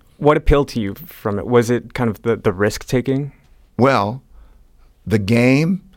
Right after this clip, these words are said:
Speaker 2: and the fact that I'd make money if I could do it well.
Speaker 1: Yeah.
Speaker 2: Right? So, I
Speaker 1: Yeah.
Speaker 2: mean, I, I think it was probably like, it might be like, imagine if you had a video game that you made money at if it paid off. The game itself is fun.
Speaker 1: Yeah.
Speaker 2: And then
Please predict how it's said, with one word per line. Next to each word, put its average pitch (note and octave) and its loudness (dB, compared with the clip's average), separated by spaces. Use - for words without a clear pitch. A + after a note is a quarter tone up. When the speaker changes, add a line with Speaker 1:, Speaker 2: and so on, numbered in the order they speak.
Speaker 2:
and A2+ 4
the G#2+ 2
fact A2 2
that G#2+ 2
I'd F#2+ 0
make G2+ -2
money G#2 0
if F#2+ -4
I F#2 -2
could E2 -4
do C3 4
it - -12
well. - -8
Speaker 1:
Yeah. F#3 -20
Speaker 2:
Right? G#2 0
So, A2+ 4
I G#2 4
Speaker 1:
Yeah. G#2+ 4
Speaker 2:
mean, G2+ -2
I, C#3+ 4
I C#3 -8
think F#3 0
it D#3 -2
was A#2+ -4
probably G#2+ 0
like, G#2+ 4
it F2 -2
might G#2 2
be F#2+ 0
like, F#2 -4
imagine A#2+ 2
if G#2 0
you G#2 2
had F#2+ 2
a F#2 -2
video B2 4
game G#2+ 2
that G2 -4
you G2+ 2
made F#2+ 0
money G2+ 0
at G2 -4
if G#2 0
it G2+ -6
paid F#2+ -2
off. D#2 -10
The G#2 -2
game A2 2
itself A2+ 2
is - -12
fun. B1+ -6
Speaker 1:
Yeah. - -10
Speaker 2:
And F#2 -4
then F2 -2